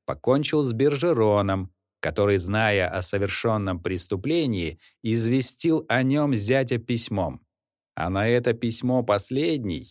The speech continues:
напрасно не обратил внимания и принял за глупую шутку. Так обычно пишется история. Оба приятеля расхохотались при воспоминании о сцене, когда Лебуа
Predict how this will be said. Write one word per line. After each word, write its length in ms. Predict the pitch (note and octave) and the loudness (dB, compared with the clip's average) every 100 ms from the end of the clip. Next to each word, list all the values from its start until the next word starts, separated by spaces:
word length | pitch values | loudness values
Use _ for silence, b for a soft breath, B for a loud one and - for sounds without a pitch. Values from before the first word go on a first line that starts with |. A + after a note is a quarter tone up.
| - | -8
напрасно 720 | F2+ A2 C#3 E3+ E3+ - C3+ | -4 -2 -2 -2 -4 -2 0
не 140 | B2+ | 2
обратил 540 | B2 A#2 B2 B2 C#3+ C3 | 2 2 2 2 0 0
внимания 880 | A#2 B2+ C#3 D#3+ A#2+ F2+ C#2+ B1 - _ - | 2 0 0 0 -2 -2 -4 -8 -12 _ -4
и 120 | C3 | -4
принял 560 | G#2 C3+ B2+ A#2 A2 | -2 0 2 2 2
за 220 | G#2 A2 A#2 | 2 2 2
глупую 520 | A#2 A#2 F#2+ G#2+ G#2+ | 2 0 0 -2 0
шутку. 640 | - A2+ E2 - - - _ _ _ _ _ _ _ _ _ _ _ | -2 -6 -6 -8 -14 -14 _ _ _ _ _ _ _ _ _ _ _
Так 320 | - C3+ D#3 | 0 0 0
обычно 480 | C3 A2 B2 - A#2 | 0 2 0 0 -2
пишется 580 | A2+ A2+ - G2+ - G2 | 0 -2 0 -4 -2 -2
история. 720 | F#2 - F#2 E2+ D#2+ D2+ D#2 _ _ | -2 -4 -2 0 -2 -6 -10 _ _
Оба 260 | - F#2+ G#2 | -4 0 0
приятеля 640 | G2 G#2+ G#2+ A2+ A2 G2+ | 0 0 2 0 0 0
расхохотались 920 | G#2 G2+ - G2 G2 B2+ C#3 - - - | 0 -2 -6 -4 -2 -2 -2 -4 -8 -10
при 140 | E2+ | -6
воспоминании 840 | E2+ F2+ G2 F#2+ G2+ A2 A2 G2+ G2 | -4 -4 -4 -4 -2 -2 -2 -2 -4
о 200 | - G2 | -4 -8
сцене, 580 | - - D3 D3 C3+ A2+ | -8 -2 0 2 0 -2
когда 400 | G2 G2 A2+ A2 | -2 0 0 0
Лебуа 640 | G2 F2+ F#2+ C3+ D#3+ F2+ | -2 -2 0 0 -2 -6